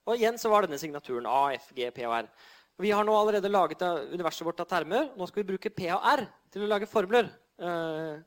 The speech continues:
endelig. Så nå, her er noen atomære formler. P A. Hvorfor er det en formel? Jo, fordi jeg tar et relasjonssymbol med aritet en, og så tar jeg et konstantsymbol, setter dem sammen og får P-, P A.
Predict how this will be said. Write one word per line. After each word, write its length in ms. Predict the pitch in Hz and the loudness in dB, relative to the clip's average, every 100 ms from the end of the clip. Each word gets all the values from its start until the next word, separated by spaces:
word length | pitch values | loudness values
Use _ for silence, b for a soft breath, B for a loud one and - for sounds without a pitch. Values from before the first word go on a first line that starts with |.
| _ - | _ -6
endelig. 560 | 190 147 156 175 147 B B B B B B | -6 -4 -2 -2 -4 B B B B B B
Så 200 | - 208 | -4 0
nå, 160 | 220 226 | 0 2
her 180 | 214 233 | 2 2
er 40 | |
noen 160 | 214 180 | 2 0
atomære 300 | - 156 - | -2 -4 -4
formler. 300 | 123 113 107 | -8 -8 -8
P 180 | - 254 | -2 2
A. 220 | 143 120 - _ _ _ _ _ - | 2 0 -4 _ _ _ _ _ -4
Hvorfor 260 | 226 262 | -2 2
er 40 | 233 | 2
det 60 | |
en 100 | 226 | 2
formel? 320 | 220 202 285 302 _ - | 0 2 0 -2 _ -6
Jo, 120 | 190 | -6
fordi 140 | - 180 | -4 -6
jeg 100 | 156 | -4
tar 340 | 156 156 170 - | 0 2 2 -2
et 320 | 147 131 - 123 | -6 -6 -8 -8
relasjonssymbol 1040 | 113 107 - 311 294 285 285 285 285 285 | -4 -4 -4 -6 -6 -4 -2 0 -2 -4
med 200 | 226 202 196 | -4 -2 0
aritet 560 | 175 160 156 143 _ _ | -2 -2 -6 -6 _ _
en, 300 | 226 277 277 _ _ | -4 -4 -6 _ _
og 80 | 180 | -12
så 80 | 202 | -2
tar 100 | 196 | 0
jeg 80 | 180 | 0
et 80 | - | -2
konstantsymbol, 640 | 190 180 - 175 196 208 - _ - - | -4 -6 -6 -2 0 0 -4 _ -16 -10
setter 240 | - 185 | -8 -4
dem 100 | 190 | -4
sammen 360 | 185 170 180 202 - | -2 -2 -2 -6 -8
og 100 | 170 | -8
får 240 | - 151 - | -8 -10 -12
P-, 140 | - 160 | -10 -8
P 240 | - 156 | -6 -6
A. 240 | - 123 | 0 0